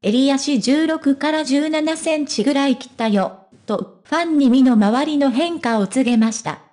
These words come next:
トレに先に合流した三宅健も、生配信の部屋に登場。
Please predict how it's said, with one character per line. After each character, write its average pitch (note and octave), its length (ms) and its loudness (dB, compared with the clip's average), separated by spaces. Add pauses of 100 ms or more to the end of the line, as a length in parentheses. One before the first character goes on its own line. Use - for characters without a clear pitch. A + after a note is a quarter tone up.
(300)
ト B3 120 -2
レ C4 140 0
に C#4+ 120 0
先 G3+ 320 0
に C#4 280 4
合 D#4 280 0
流 E4 180 0
し - 160 -8
た B3+ 100 0
三 D4 200 2
宅 D4+ 300 -4
健 B3+ 340 2
も、 E3+ 360 -4
生 A#3 280 0
配 E4 240 -4
信 A3+ 320 2
の F#3 100 0
部 B3 120 -2
屋 C#4+ 120 0
に C4 200 0
登 A3+ 220 0
場。 F3 460 -4